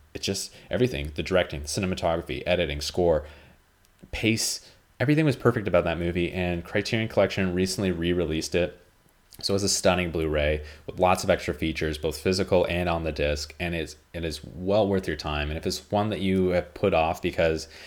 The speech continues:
it's overhyped or you think it might be too old, don't bother with that. That movie is timeless. It's ageless. Put that one on.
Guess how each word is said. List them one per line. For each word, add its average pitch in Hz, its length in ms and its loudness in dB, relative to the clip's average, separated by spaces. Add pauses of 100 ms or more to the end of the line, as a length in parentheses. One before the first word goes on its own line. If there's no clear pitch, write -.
(160)
it's 95 120 -2
overhyped 107 640 4
or 90 40 2
you 87 100 0
think 90 220 -2
it 87 140 -4
might 87 160 -4
be 80 100 -6
too - 220 -6
old, 107 460 2 (460)
don't 104 560 2
bother 85 320 4
with 78 160 -2
that. 65 300 -6
That 85 140 -4
movie 92 260 0
is 78 100 -2
timeless. 85 600 -4
It's 71 180 -10
ageless. 78 480 -4
Put - 360 -2
that 92 180 4
one 90 120 0
on. 80 340 -4